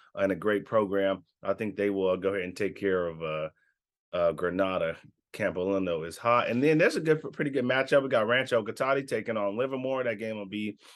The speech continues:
um, at Rancho Cotati. So let me see here. Looks like all these games are also on, um, on Friday night. So we'll have a lot of results, uh,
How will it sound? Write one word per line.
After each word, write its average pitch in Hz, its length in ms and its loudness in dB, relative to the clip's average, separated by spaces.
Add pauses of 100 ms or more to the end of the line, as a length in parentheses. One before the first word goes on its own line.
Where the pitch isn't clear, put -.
(140)
um, 98 220 2
at 104 200 4
Rancho 107 340 4
Cotati. 110 440 2
So 104 160 -2
let 117 180 0
me 143 80 4
see 143 240 -4
here. 135 260 -2 (320)
Looks 147 220 0
like 139 200 4
all 135 200 4
these 127 180 -2
games 127 300 -4
are 117 100 -2 (100)
also 123 560 0
on, 104 480 -4 (380)
um, 90 500 -2 (380)
on 101 280 2
Friday 107 440 2
night. 101 300 -2
So 90 340 0
we'll 120 160 -2
have 120 160 2
a 104 60 -6
lot 107 180 2
of 90 60 -2
results, 90 500 -2 (600)
uh, 95 180 2